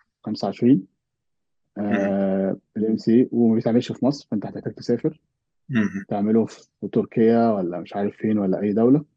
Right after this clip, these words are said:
Speaker 2: مم.
Speaker 1: آه، ولو نجحت هتبتدي ت-، آم،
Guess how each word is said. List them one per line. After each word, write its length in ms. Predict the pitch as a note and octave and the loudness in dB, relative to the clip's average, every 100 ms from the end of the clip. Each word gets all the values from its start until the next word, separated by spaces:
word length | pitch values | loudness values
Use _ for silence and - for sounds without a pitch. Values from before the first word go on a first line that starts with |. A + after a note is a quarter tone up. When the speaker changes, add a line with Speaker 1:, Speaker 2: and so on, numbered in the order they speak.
| _ _ _ _ _ | _ _ _ _ _
Speaker 2:
مم. 80 | G#2 | -4
Speaker 1:
آه، 500 | F#2+ G#2+ G#2 G#2+ G2+ A#2+ | -2 -2 -2 -4 -4 0
ولو 260 | B2 A#2+ | 2 4
نجحت 560 | A#2 A2 C#3 F#3 - C3 | 4 4 2 2 -4 -6
هتبتدي 540 | A#2+ B2+ C3+ B2+ C3 | -6 0 4 6 6
ت-، 720 | A#2+ - A#2 A#2 A#2 A#2+ A2+ - | 4 0 2 4 4 2 0 -4
آم، 480 | G#2+ G2 C#3+ G2+ | -8 -6 -6 -6